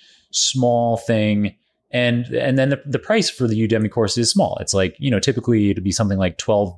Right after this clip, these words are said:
U S dollars. Um, and you're getting, like, a dozen or,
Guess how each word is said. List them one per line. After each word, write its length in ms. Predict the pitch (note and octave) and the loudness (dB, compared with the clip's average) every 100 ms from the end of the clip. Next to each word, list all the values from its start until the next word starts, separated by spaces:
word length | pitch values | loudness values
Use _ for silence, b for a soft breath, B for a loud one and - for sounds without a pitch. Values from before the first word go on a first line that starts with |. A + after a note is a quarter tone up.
| - | -6
U 180 | G#2 F#2 | 0 2
S 100 | F2+ | 2
dollars. 640 | F#2 F2+ - - - b b b b b b _ | 0 0 0 -4 -6 b b b b b b _
Um, 480 | F2 F2+ F2+ F2 F2+ | -2 2 2 0 0
and 100 | G2+ | 0
you're 100 | G2 | 0
getting, 420 | F#2+ F#2+ F2+ F2+ F2 | 0 0 0 -2 -2
like, 300 | G2 F2+ - - | -2 -2 -10 -6
a 80 | A2+ | 0
dozen 460 | G#2+ G2 F#2 F2+ | 2 2 -2 -4
or, 160 | F2 | -6